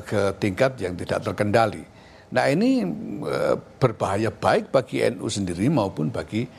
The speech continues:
masyarakat secara keseluruhan. Dan kita sudah buktikan selama ini bahwa, eh, keterlibatan yang terlalu jauh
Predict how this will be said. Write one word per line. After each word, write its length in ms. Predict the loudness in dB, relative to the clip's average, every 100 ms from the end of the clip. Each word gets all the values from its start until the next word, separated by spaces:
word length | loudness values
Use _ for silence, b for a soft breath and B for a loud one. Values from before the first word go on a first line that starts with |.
| B B -2
masyarakat 760 | 0 2 0 0 0 0 -4
secara 300 | -10 -4 0 0
keseluruhan. 760 | -2 -6 -6 -6 -6 -6 -8 -12 B B B B -8 2
Dan 400 | 2 2 -2 -6 -12 -20 -6
kita 240 | 0 2
sudah 180 | 4 2
buktikan 440 | 2 0 2 2 2
selama 360 | 4 4 4 2
ini 160 | 0 2
bahwa, 440 | 2 6 6 4 -2 B B B B B -2
eh, 320 | 2 2 2
keterlibatan 880 | 0 2 2 4 4 4 4 2 2
yang 200 | 0 0
terlalu 320 | 2 4 2 2
jauh 440 | 0 2 0 -2